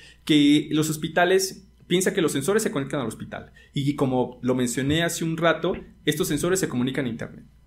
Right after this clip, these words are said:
por dos vías, Wi-Fi o internet. Pero al final de cuentas se conectan a internet y conectados a internet son,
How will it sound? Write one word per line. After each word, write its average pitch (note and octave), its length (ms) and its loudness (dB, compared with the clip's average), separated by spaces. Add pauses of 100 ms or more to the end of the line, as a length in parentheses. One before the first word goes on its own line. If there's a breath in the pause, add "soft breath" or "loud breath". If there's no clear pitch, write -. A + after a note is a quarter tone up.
por A#2+ 160 -2
dos D3+ 180 2
vías, G#2+ 260 2
Wi-Fi D#3 420 2
o B2 80 2
internet. - 360 -8 (440 soft breath)
Pero G3+ 200 6
al - 60 -8
final G#3 260 4
de G#3 80 0
cuentas G#3 240 2
se G3 60 -2
conectan E3 580 -4
a C3+ 120 0
internet D#3+ 420 -4
y E3 60 -4
conectados G#3 480 2
a A3+ 40 0
internet G3 640 -4
son, G#3 560 0